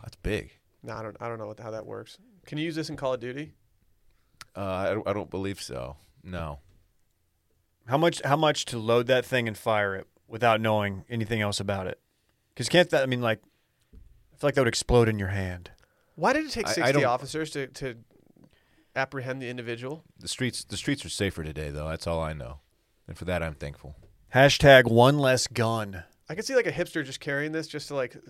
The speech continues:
Speaker 2: look cool, and then just, like, all of a sudden just getting tackled by sixty
Speaker 3: <laughs> All right,
Speaker 2: cops.
Speaker 3: all right. Odds, odds one of y'all get this tatted on your body.
Speaker 1: I'm, I'm just, I'm just not gonna do that.
Speaker 2: Why, dude? Get it next
Speaker 3: Just
Speaker 2: to your
Speaker 3: get
Speaker 2: gut.
Speaker 3: it tatted.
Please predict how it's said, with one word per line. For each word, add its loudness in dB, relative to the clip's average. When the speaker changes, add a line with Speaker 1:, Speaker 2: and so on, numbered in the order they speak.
Speaker 2:
look -8
cool, -6
and -8
then 2
just, -6
like, 0
all -2
of -6
a -8
sudden 2
just -2
getting 4
tackled 4
by 4
sixty -4
Speaker 3:
<laughs> -
All 8
right, 10
Speaker 2:
cops. 0
Speaker 3:
all 6
right. 8
Odds, 6
odds 8
one 2
of 2
y'all 8
get 0
this 0
tatted 2
on -4
your -2
body. 0
Speaker 1:
I'm, -10
I'm -8
just, -6
I'm -6
just -8
not -10
gonna -12
do -8
that. -12
Speaker 2:
Why, 4
dude? -2
Get -2
it -2
next -6
Speaker 3:
Just -2
Speaker 2:
to 2
your -
Speaker 3:
get 4
Speaker 2:
gut. 4
Speaker 3:
it 2
tatted. 4